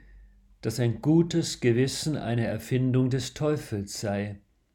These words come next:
Es ließe sich ergänzen, dass in einer zerrissenen und vieldeutigen Welt selten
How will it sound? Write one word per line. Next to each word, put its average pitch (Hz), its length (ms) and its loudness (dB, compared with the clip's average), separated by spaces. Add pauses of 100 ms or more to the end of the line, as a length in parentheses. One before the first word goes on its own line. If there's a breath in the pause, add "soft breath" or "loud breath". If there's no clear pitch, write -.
(1500)
Es - 160 -18
ließe 123 300 0
sich 127 220 -2
ergänzen, 123 680 -2 (1040 soft breath)
dass 120 240 0
in 127 120 2
einer 131 320 2
zerrissenen 123 880 2
und 110 240 -4
vieldeutigen 127 840 4
Welt 120 420 -2 (480)
selten 120 640 0